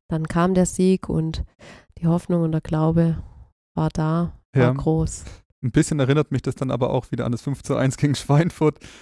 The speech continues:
Speaker 2: ähm, weil auch dort hatte man dann das Gefühl, okay, jetzt mit Moritz Glasbrenner, damals noch Interimstrainer,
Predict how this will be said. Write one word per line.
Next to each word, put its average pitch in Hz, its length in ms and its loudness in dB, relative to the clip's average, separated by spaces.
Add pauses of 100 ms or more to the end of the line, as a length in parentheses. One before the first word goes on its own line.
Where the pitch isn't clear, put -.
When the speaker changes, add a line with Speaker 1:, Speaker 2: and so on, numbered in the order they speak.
(200)
Speaker 2:
ähm, 117 640 0 (180)
weil 117 440 0
auch - 280 -8
dort 143 320 0
hatte 120 160 0
man 113 180 -2
dann 110 140 -2
das 107 180 -6
Gefühl, 113 220 -6
okay, 123 260 -2
jetzt 120 300 -2
mit 117 320 -4
Moritz 117 260 0
Glasbrenner, 123 500 0
damals 113 340 0
noch 110 120 -2
Interimstrainer, 131 840 -2